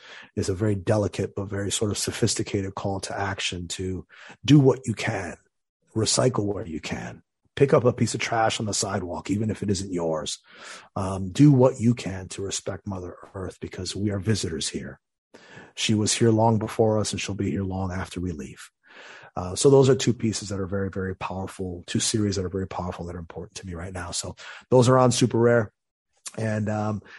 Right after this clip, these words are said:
going into production on a very big project, a Spinema project with an A-list director, um, that is going, that is funded by the blockchain for the blockchain.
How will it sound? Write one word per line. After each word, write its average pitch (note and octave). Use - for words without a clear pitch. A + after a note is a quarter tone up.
going A#2+
into G#2
production A2+
on G#2
a G#2
very A#2+
big G#2+
project, A2
a -
Spinema A2+
project A2
with -
an A2
A-list A2
director, A#2+
um, F#2+
that G2+
is G2
going, G2+
that G#2+
is F#2+
funded A2+
by A#2
the A#2+
blockchain A2+
for B2
the A#2
blockchain. G#2+